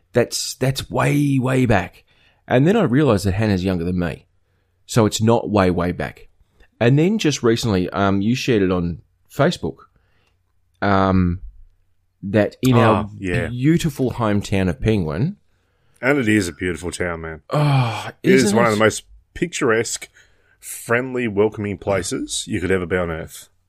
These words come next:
Speaker 1: Well,
Speaker 2: Other than Basie, if you're in Canada. <laughs>
Speaker 1: well, you know, but the thing is, it is a friendly, beautiful place and welcoming. I think if you're straight white male, <laughs> that's, <laughs> that's the thing. So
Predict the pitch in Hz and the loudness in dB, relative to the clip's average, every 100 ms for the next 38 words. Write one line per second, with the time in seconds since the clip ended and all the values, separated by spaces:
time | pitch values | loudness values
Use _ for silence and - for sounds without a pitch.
0 | _ 175 190 180 185 214 135 110 117 113 | _ 2 2 4 4 6 4 4 4 4
1 | 110 95 - 107 101 90 92 85 80 - | 0 -2 -2 -4 -2 -2 -2 -4 -4 -2
2 | 214 208 - 64 - 208 190 226 214 107 | 0 2 0 -6 4 6 6 4 2 2
3 | 117 - 143 135 196 175 226 196 156 - | 0 -4 -12 0 0 0 -2 0 0 0
4 | 147 156 208 202 - 147 127 117 98 92 | 2 2 2 -2 -2 -2 0 0 0 -2
5 | - _ _ 104 113 101 - 92 - 90 | -8 _ _ -2 2 2 0 -4 -2 0
6 | 78 - - - 98 95 92 87 85 135 | -2 -8 -6 0 2 4 4 2 -2 -2
7 | - _ _ _ _ 147 135 170 160 135 | -6 _ _ _ _ -2 2 0 0 0
8 | 127 - 135 127 131 120 127 214 - - | -2 0 0 2 2 2 2 0 0 2
9 | 135 277 - 1077 - - - - - 180 | 0 0 -12 -14 -14 -20 -20 -6 2 2
10 | - 175 - _ 262 220 208 - 220 - | 4 2 2 _ -4 -2 -4 -8 -14 -16
11 | - 208 185 - 226 - 180 - 208 180 | -14 -12 -8 -2 -2 0 0 0 2 2
12 | 92 - - - - - 165 156 143 | 2 -6 -20 -20 -10 0 6 6 4